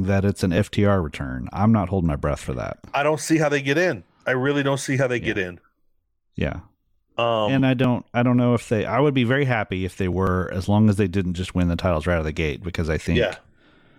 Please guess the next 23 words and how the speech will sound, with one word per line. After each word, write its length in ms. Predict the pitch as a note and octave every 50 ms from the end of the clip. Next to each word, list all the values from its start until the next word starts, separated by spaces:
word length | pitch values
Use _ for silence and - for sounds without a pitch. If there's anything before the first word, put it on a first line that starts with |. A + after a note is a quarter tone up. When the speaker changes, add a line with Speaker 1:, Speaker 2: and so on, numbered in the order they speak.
| _ _ _ _ -
Speaker 1:
if 100 | F2 -
they're 180 | - A#2 B2
gonna 160 | A#2+ B2 A#2+
win 160 | A2 G#2+ G#2+ G#2
the 80 | G2+
titles, 400 | - - F#2+ F#2+ F#2 F2+ F2 E2
it 80 | F2 D2+
needs 240 | D#2 E2+ E2 D#2 -
to 60 | -
be 240 | D#2 E2 E2 E2 D#2+
in 80 | D2+ D2+
a 180 | D2+ D2+ D2+ - _ -
straight 320 | - - - F#2 F2+ E2+
on 160 | E2 D#2+ D#2+ D2+
two-on-two 500 | - - E2 D#2 D#2 D2+ - - E2+ D2+
match. 500 | D#2 D2 D2 D2+ C#2+ - - - - - _ _ _ _ _ _ _ _ _ _ _ _ _ _ -
Speaker 2:
Okay, 480 | D#3+ D#3 - - C#3+ A2+ G2 F#2 G#2 G#2+
let's 220 | B2 D#3 E3+ D#3+ - -
see. 320 | - C3 A#2 G2 F#2 F#2 - - _ _ _ _ _ _ _ _ _ _ _ _ _ _ _ _ _ _ -
The 120 | A#2 A#2
Acclaimed, 840 | G#2 - - - D#3 D#3 E3+ F3 F3 F3+ F3 F3 E3+ D#3+ D#3 - - _ _ _ _
Jarrett 420 | - - B2+ C3 C#3+ D3 C3 A2+ A#2+
Lethal, 580 | A#2 A2+ G#2+ - - A#2 A2 G#2+ G#2 G#2 -